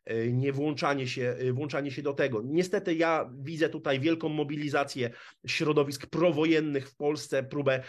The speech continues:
dyskredytacji, w-, zorganizowaną akcję dyskredytacyjną prowadzoną już nie tylko przez media głównego, e, nurtu wobec osób, e, nawołujących do pokoju, ale mamy także do czynienia z mobilizacją, e, oddolną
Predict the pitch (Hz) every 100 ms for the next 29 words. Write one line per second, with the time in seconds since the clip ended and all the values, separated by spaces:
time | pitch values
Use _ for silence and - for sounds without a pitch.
0 | - 120 139 190 - 165 160 160 151 135
1 | 131 135 165 156 160 151 165 160 139 139
2 | - 135 156 151 139 131 131 160 139 131
3 | 135 143 143 156 185 196 190 214 160 127
4 | 139 123 - - - 135 160 147 151 135
5 | 147 151 143 135 131 - - 120 123 156
6 | 170 170 135 143 139 - 151 - 143 120
7 | - - - 120 120 113 120 139 156 156
8 | 165 165 160 135 156 151 147 135 180 -
9 | - - - 165 185 175 175 165 156 151
10 | 160 147 135 147 151 139 139 - 131 147
11 | 147 151 147 147 - 147 131 127 117 127
12 | 147 131 127 160 165 143